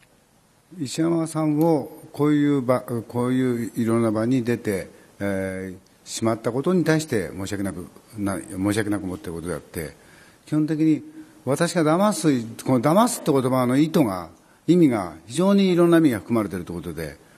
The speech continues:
私もそれまでは騙すっていうつもりで、はっきり言って、えー、運用もやってきたわけじゃありませんし、営業もやってきたわけじゃありませんから、そこだけは僕は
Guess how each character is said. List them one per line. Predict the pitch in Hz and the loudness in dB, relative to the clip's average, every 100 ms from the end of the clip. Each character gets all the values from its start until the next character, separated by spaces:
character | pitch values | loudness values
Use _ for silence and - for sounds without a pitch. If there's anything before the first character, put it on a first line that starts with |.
| _ - | _ -4
私 | 117 143 - | -2 0 0
も | 147 139 | 0 0
そ | 131 | 0
れ | |
ま | 143 156 | 2 2
で | 131 | 0
は | 98 87 82 | 0 -2 -2
騙 | 110 151 | 0 2
す | 160 - | 0 -4
っ | |
て | 123 | -4
い | 110 | -4
う | |
つ | 101 | -2
も | 110 | -2
り | 104 | 0
で、 | 101 - - - - | -2 -6 -20 -16 -14
は | 92 - - | -14 -14 -6
っ | |
き | - | -2
り | 135 | 0
言 | |
っ | |
て、 | - 101 80 - - _ _ _ 95 | -2 -6 -8 -12 -20 _ _ _ -8
え | 98 95 | -6 -2
ー、 | |
運 | 104 127 | 2 2
用 | 131 | 2
も | 127 | 2
や | |
っ | 123 | -2
て | 127 | -6
き | |
た | - | -4
わ | 98 - - | -4 -6 -10
け | 104 | -6
じ | 92 | -2
ゃ | |
あ | |
り | 101 | 0
ま | 117 | 0
せ | 107 | 0
ん | 98 | -2
し、 | - 82 71 - _ _ _ | -4 -10 -14 -20 _ _ _
営 | 101 120 | 0 2
業 | 135 | 2
も | 127 | 2
や | |
っ | 120 | -4
て | |
き | - | -4
た | 117 | -4
わ | 87 | -4
け | |
じ | 85 | -6
ゃ | |
あ | 85 | -2
り | |
ま | 117 107 | -2 0
せ | |
ん | 101 | -2
か | 87 | -4
ら、 | 76 71 - - | -8 -14 -20 -20
そ | - 139 | -6 0
こ | 147 | 2
だ | 165 | 2
け | 175 | 0
は | 143 | 0
僕 | 107 95 | -2 -4
は | 85 | -6